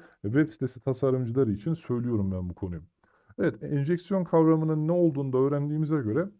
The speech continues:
gelin sorumuzu da işaretleyelim arkadaşlar. Herhangi bir şey sormamışlar zaten. Evet arkadaşlar,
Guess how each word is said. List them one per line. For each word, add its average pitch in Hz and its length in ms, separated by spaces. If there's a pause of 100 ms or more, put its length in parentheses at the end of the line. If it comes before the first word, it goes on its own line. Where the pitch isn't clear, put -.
(120)
gelin 151 280
sorumuzu 139 560
da 92 100
işaretleyelim 117 760
arkadaşlar. 92 540
Herhangi 120 420
bir 92 40
şey 90 160
sormamışlar 98 680
zaten. 131 440 (400)
Evet 214 200
arkadaşlar, 143 500